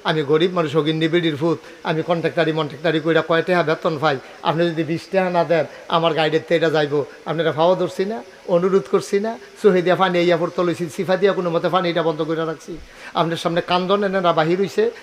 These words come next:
টেহারা দে হেবলা দিছেন না, ধমক দিয়া নামিয়া গেছেন গা, অহন দুইশো সোয়াবে দেওয়ান লাগবে। আমি তে-, এর কমে মানি না। এখন যে এ, তর্কাতর্কি হইতাছে না, কন্ট্রাক্টর আর করিমে, আল্লাহ দেখে লাইছে। আল্লাহ কইব, "কি তারা হেন?"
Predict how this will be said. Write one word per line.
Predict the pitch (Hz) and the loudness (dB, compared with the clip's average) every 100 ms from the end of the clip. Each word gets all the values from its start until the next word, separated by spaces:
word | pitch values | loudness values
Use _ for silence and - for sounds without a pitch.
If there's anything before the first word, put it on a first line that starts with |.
| - | -2
টেহারা | 190 185 190 175 | 4 4 4 0
দে | 170 | -2
হেবলা | 170 185 | 0 -2
দিছেন | 160 165 165 | -4 -4 -4
না, | 160 | -2
ধমক | 160 156 | -2 -2
দিয়া | 151 165 | -2 -2
নামিয়া | 165 165 180 | 0 -2 -2
গেছেন | 165 - 165 | -2 -2 0
গা, | 151 - - - | -2 -2 -6 2
অহন | 170 180 | 2 2
দুইশো | 156 165 - 160 | 0 0 0 -2
সোয়াবে | - 147 156 151 | 0 2 2 0
দেওয়ান | 143 143 | -4 -4
লাগবে। | 147 143 - 165 - - - - _ _ _ _ _ _ _ - - - | -6 -10 -14 -20 -20 -20 -20 -20 _ _ _ _ _ _ _ -20 -20 -8
আমি | 165 156 | -4 -4
তে-, | - | -2
এর | 190 175 | 0 0
কমে | - 175 175 | 0 -2 -2
মানি | 160 143 139 | -2 -4 -8
না। | 131 120 - - - - | -10 -16 -20 -20 -20 -10
এখন | 160 165 | -6 -2
যে | 160 180 | 2 2
এ, | - - 202 156 | 0 -6 -8 -4
তর্কাতর্কি | - 185 202 208 202 214 | -2 0 0 0 0 0
হইতাছে | 208 220 247 | 0 0 0
না, | 254 208 147 - | 0 -2 -2 -2
কন্ট্রাক্টর | 185 185 - 190 | -2 -2 -2 0
আর | 190 175 | 0 0
করিমে, | 190 185 208 202 131 - - - - | -2 -2 0 0 -2 -6 -20 -10 -2
আল্লাহ | 175 190 180 | 0 2 0
দেখে | 160 - 170 | -2 -2 0
লাইছে। | 156 165 | 0 0
আল্লাহ | 165 196 | 2 2
কইব, | 202 190 | 2 -2
"কি | 240 | -2
তারা | 226 175 | 0 0
হেন?" | 170 190 | -2 -4